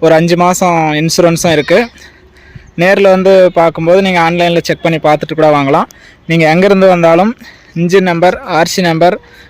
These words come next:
வண்டியில இருக்கிறதும் ஆர் சில இருக்கிறதும் கரெக்டா இருக்கான்னு செக் பண்ணி பார்த்துட்டு வாங்குங்க. எங்கேயும் போய் ஏமாந்துடாதீங்க. வண்டி இருக்கிற இடம் தருமபுரி மாவட்டத்துல இருக்கு. வண்டி வேணும் அப்படின்னா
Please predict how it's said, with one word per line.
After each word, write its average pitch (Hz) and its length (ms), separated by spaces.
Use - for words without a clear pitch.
வண்டியில 180 300
இருக்கிறதும் 170 460
ஆர் 160 140
சில 180 180
இருக்கிறதும் 165 340
கரெக்டா 151 300
இருக்கான்னு 156 340
செக் 151 180
பண்ணி 165 200
பார்த்துட்டு 151 300
வாங்குங்க. 147 300
எங்கேயும் 170 240
போய் 170 200
ஏமாந்துடாதீங்க. 156 580
வண்டி 190 300
இருக்கிற 202 300
இடம் 190 200
தருமபுரி 180 460
மாவட்டத்துல 156 440
இருக்கு. 139 220
வண்டி 180 260
வேணும் 180 220
அப்படின்னா 165 260